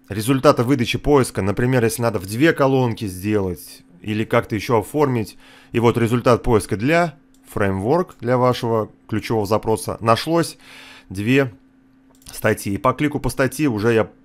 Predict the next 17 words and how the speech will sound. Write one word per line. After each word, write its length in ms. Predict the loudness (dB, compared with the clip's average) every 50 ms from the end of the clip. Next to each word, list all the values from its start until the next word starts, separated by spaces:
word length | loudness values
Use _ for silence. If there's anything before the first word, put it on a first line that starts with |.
| _ _ _ -14 -8
перехожу 420 | -6 -6 -4 -2 -4 -2 -2 -2
в 80 | 0 0
развернутую 600 | 0 0 -2 -2 -2 -2 -2 -2 -4 -6 -8 -8
статью. 340 | -4 -4 -4 -4 -4 -8 -8
Естественно, 380 | -8 -6 -6 -8 -8 -8 -10
здесь 180 | -10 -10 -10 -10
ничего 260 | -10 -8 -6 -6 -4
нет, 180 | -2 -2 -4 -4
потому 260 | -4 -8 -8 -8 -10
что 180 | -10 -12 -12 -12 -14 -20 -20 -20 -20 -20 -20 -20 -20 _ _ _ _ _ _
статья 480 | -18 -6 0 0 0 0 2 2 2 2
такая 280 | 2 -2 -4 -4 -4 -2
неполная, 480 | -4 -2 2 2 2 4 2 0 -2
буквально 400 | -2 -4 -4 -2 0 0 0 0
несколько 320 | -4 -4 -6 -8 -12 -12 -8
строк 260 | -4 -2 -2 -2 -2
набросал. 560 | -4 -4 -2 -2 -2 0 -2 -2 -2 -4